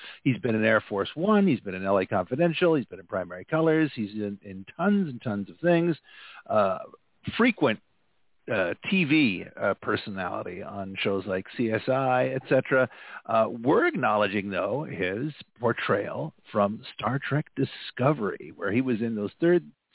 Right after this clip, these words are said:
season episodes Terra Firma Part One and Part Two, where he played the mysterious character of Carl, who we later found out was, uh, in reality an embodiment of, uh, the Guardian of Forever. So an unusual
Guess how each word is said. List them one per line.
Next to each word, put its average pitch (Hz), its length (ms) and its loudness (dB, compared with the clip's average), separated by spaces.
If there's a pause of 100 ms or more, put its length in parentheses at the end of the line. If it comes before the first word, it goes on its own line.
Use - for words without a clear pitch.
season 135 300 -8
episodes 120 560 -2 (100)
Terra 135 240 4
Firma 131 400 0 (420)
Part 143 300 2
One 117 280 2
and 95 200 -2
Part 143 240 -6 (120)
Two, 196 180 4
where 123 120 4
he 135 60 2
played 135 220 0
the 120 60 -8
mysterious 170 440 0 (100)
character 180 340 -2
of 139 180 -10
Carl, 220 760 0 (460)
who 104 80 -2
we 104 160 4
later 170 400 4 (100)
found 90 320 -2
out 82 440 0
was, 101 480 -6
uh, 95 440 -2 (680)
in 110 140 0
reality 113 760 4
an 131 80 0
embodiment 143 800 0 (180)
of, 139 460 -2
uh, 117 240 -10
the 117 80 -10
Guardian 196 640 -2
of 175 80 -14 (100)
Forever. 185 580 -10 (120)
So 104 100 -14
an 104 80 -10
unusual 175 880 2